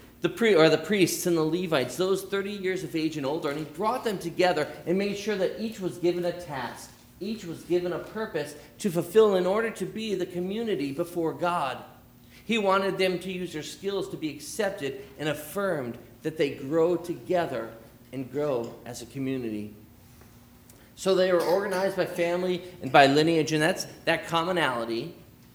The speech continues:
Some were given the task of the work of the temple.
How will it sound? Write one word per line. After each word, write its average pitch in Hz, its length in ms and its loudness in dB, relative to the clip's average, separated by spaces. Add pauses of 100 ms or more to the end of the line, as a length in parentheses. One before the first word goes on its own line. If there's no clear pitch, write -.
(420)
Some 214 280 2
were 208 80 0
given 190 240 0
the 180 80 4
task 175 460 -2
of - 260 -2
the 151 80 -4
work 180 260 -4
of 165 100 -6
the 135 100 -4
temple. 139 600 -6